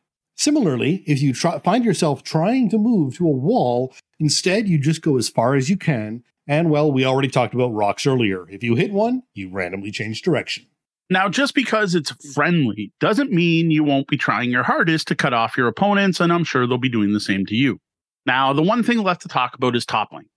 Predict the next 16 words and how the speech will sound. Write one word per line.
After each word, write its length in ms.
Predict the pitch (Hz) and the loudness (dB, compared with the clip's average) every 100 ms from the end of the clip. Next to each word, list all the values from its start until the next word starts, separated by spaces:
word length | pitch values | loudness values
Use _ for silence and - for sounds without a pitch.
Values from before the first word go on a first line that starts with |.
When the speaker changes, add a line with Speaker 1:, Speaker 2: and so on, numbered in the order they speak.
| _ _ _ | _ _ _
Speaker 2:
Each 320 | 185 285 - | -2 -2 -4
round 420 | 143 123 113 123 123 | 0 2 2 0 -2
has 240 | 131 127 | -4 -2
a 60 | 123 | -2
different 400 | 123 143 - - | -2 -2 -2 -4
topple 480 | - - 139 139 120 | -4 -2 -2 -2 -2
limit, 260 | 107 - - - | -4 -8 -14 -6
which 240 | 120 - | -2 0
starts 320 | - 123 139 | 2 0 0
at 140 | 170 - | -2 0
two 280 | 156 143 | 0 0
but 120 | 139 127 | -2 -2
goes 220 | 131 110 | -2 -2
up 100 | - | -4
to 80 | - | -6
five. 260 | - - | -4 -4